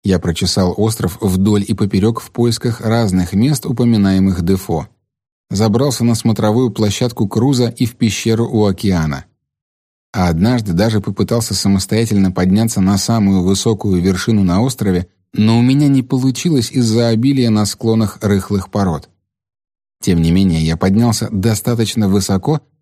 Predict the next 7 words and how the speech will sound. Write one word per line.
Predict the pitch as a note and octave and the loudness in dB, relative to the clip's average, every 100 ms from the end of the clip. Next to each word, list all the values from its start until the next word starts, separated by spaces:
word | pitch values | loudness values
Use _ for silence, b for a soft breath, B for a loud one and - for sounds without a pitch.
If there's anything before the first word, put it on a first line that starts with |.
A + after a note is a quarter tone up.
| - | -16
чтобы | - D#3 C#3+ | -4 0 0
обозреть | - C3 C3 A2 D3 C#3+ - | -2 0 0 2 0 -2 -4
остров | F3 D#3 B2+ - | -4 -2 -2 -2
с | B2+ | -2
высоты | B2 A#2+ A2+ B2 | -2 -2 -2 -2
птичьего | A#2 A2+ G2 G2 F#2 F#2 | -2 -2 0 0 0 0
полета. | F#2+ F#2 D#2+ - | 0 0 -2 -6